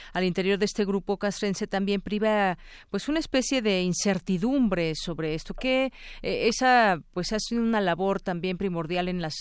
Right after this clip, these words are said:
distintas administraciones que hemos tenido, incluso, pues, han tenido que adaptarse a los nuevos tiempos, a tener mucho más, eh, atender mucho más el tema de seguridad en algunas zonas y, y, pues, sí, eh,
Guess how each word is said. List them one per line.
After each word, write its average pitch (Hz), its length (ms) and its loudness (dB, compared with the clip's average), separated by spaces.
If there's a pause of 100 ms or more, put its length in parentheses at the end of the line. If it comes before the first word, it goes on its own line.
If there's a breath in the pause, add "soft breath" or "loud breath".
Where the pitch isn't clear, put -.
(100)
distintas 175 480 -6
administraciones 165 800 -6
que 185 100 -6
hemos 165 200 -6
tenido, 196 520 0
incluso, 170 540 -2 (340 loud breath)
pues, 170 220 -4
han 180 100 -2
tenido 180 400 0
que 165 240 -4
adaptarse 185 600 0
a - 20 -2
los 156 160 -2
nuevos 165 300 -6
tiempos, 202 460 -2
a 160 40 -10
tener 170 320 -6
mucho 170 300 -8
más, 165 340 -6 (380 loud breath)
eh, 156 500 -2
atender 180 320 0
mucho 185 260 -2
más 170 220 -2
el 185 100 -4
tema 175 240 -2
de 165 100 -2
seguridad 160 600 -2
en 165 140 -2
algunas 165 380 -4
zonas 247 420 -2
y, 165 260 -8
y, 160 380 -8
pues, 165 200 -6
sí, 262 320 -4 (300 loud breath)
eh, - 120 -14